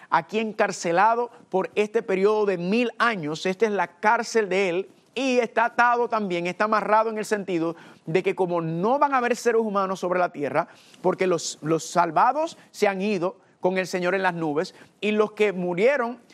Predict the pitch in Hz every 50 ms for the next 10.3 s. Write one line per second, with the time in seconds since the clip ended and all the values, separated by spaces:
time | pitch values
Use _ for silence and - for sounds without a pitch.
0 | _ - 160 170 165 - 180 180 165 139 170 175 170 - - 165 156 - 170 175
1 | 196 226 226 208 202 220 226 220 - 220 214 214 208 208 214 190 - - 165 165
2 | 170 165 165 160 - 180 190 185 - 185 175 185 226 262 269 - - - - -
3 | - 214 214 - 226 208 202 196 226 254 254 - - 143 127 165 175 - 233 233
4 | 196 - - - - - - 202 190 170 160 202 220 254 269 247 226 226 214 214
5 | 226 240 233 220 208 196 - 208 180 170 - 220 214 - - 220 208 180 180 165
6 | - - 190 175 - - 156 151 160 160 147 - - - - _ _ - 156 170
7 | 165 185 240 254 - 247 247 247 233 220 - - - 240 247 247 240 220 208 185
8 | 170 170 202 175 170 160 156 - 175 165 202 214 - 226 214 214 226 226 - -
9 | - - - - 160 165 175 208 220 - - - - - 208 233 240 233 220 208
10 | - 208 208 175 -